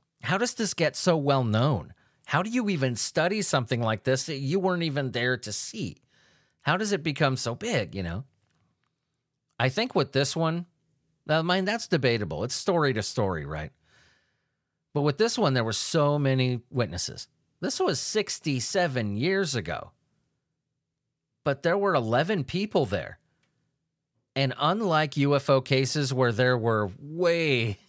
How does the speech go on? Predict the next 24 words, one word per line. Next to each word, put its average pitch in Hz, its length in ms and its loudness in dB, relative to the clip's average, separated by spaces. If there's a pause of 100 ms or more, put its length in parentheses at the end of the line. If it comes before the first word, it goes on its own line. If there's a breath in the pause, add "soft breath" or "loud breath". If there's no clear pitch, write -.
<laughs> - 220 -2
less 151 340 0
people, 101 520 -4 (1600 loud breath)
the 120 120 2
thing 180 260 2
that 135 160 0
freaks 156 340 0
me 143 180 2
out 131 240 0
the 123 80 2
most 104 460 -2 (1120)
about 120 360 0
this 139 160 0
particular 165 540 -2
story 170 460 0 (280)
is 139 180 2
that 127 260 2
every 147 400 2
witness 165 680 0 (160)
said 147 460 0
exactly 123 1000 0 (180)
the 120 200 0
same 87 580 -4 (360)
thing. 73 460 -6